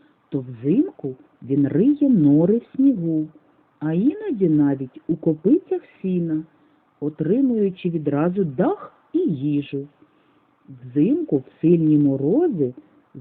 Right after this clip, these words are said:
заєць риє в снігу нори до півтора метра завдовжки, в яких може проводити цілий день і залишатися в безпеці. З місця лежання до місця годівлі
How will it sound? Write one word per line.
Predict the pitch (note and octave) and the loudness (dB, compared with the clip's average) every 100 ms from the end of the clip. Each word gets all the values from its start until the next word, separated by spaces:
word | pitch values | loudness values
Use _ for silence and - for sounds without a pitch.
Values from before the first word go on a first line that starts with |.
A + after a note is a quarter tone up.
| A#2+ | -8
заєць | C3+ A3+ C4+ F#3 - | -4 0 0 0 -2
риє | C#3+ F3+ E3 D#3 | 0 0 2 0
в | D3+ | 0
снігу | D3 D3 C#3+ C#3+ | 0 2 2 2
нори | C3+ C#3 B3 D#4+ D3+ A#2+ - _ _ _ | 2 2 2 2 0 0 -12 _ _ _
до | C3 D#3 | -2 0
півтора | D3+ D3 - C#3 C3+ A3 | 0 -2 -2 -2 -2 -4
метра | E4+ D#4 D#4 C#4+ C#4+ A#3 | 0 0 0 0 -4 -2
завдовжки, | C4+ A3+ G#3 F#3 D3+ - - C3 - _ _ _ _ _ | -4 -2 0 2 2 -4 -14 -18 -18 _ _ _ _ _
в | C3+ C#3 | -8 -4
яких | D3+ E3 F#3 D3 | -4 -2 -4 0
може | D3+ G3 F#3+ D3+ | -2 0 0 -2
проводити | D3+ D3 C3+ E3 D#4 G#3+ D3+ C3+ B2+ _ _ | -2 -4 -2 -4 -4 -4 -6 -12 -16 _ _
цілий | F#3+ F#4 F4+ F4+ | 0 2 4 2
день | B3 F3+ E3 C#3 C3 - _ _ - | 2 2 4 2 -2 -12 _ _ -8
і | F3+ | -4
залишатися | D#3 C#3 C3+ - C#3+ A3 F#4 E3+ C#3+ - B2+ - _ _ _ | 0 0 -2 -6 -6 -6 -2 -2 -4 -8 -12 -14 _ _ _
в | B2+ D3 | -16 -6
безпеці. | D4+ - - A#2+ A2+ _ - - _ _ _ _ _ _ _ _ _ _ | -6 -6 -8 -8 -8 _ -20 -20 _ _ _ _ _ _ _ _ _ _
З | C3 | -6
місця | C#3+ D3 D4 - F3 C#3+ | 0 2 0 -2 0 2
лежання | C#3 C3 C3+ A#3+ F#4 F#3 C#3+ | 0 -2 -4 -2 0 2 2
до | C#3+ | 2
місця | C#3+ F3 F3+ - | 2 2 -2 -8
годівлі | A#2+ C3 B2 A#2+ A#3+ E4+ E3 | -6 -6 -6 0 0 2 0